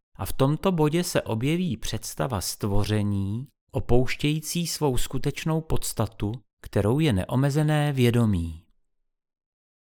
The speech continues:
Neomezené vědomí uvnitř sebe uzří čiré prázdno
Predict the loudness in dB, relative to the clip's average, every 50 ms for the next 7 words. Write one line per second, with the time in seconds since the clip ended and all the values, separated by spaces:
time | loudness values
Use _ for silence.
0 | _ -4 -2 -2 -2 -2 -2 -2 0 0 0 2 2 2 2 2 0 0 2 2
1 | 2 2 4 2 4 4 4 2 2 0 -4 -6 -6 -6 -4 -2 -2 0 0 -2
2 | -2 -4 -10 -14 -12 -10 -8 -4 -2 -2 -2 -2 -4 -4 -6 -4 -4 -2 -4 -4
3 | -4 -4 -6 -6 -8 -8 -6 0 0 2 2 2 0 0 -2 -2 -2 0 2 2
4 | 2 0 -2 -2 -4 -4 0 2 2 2 0 -2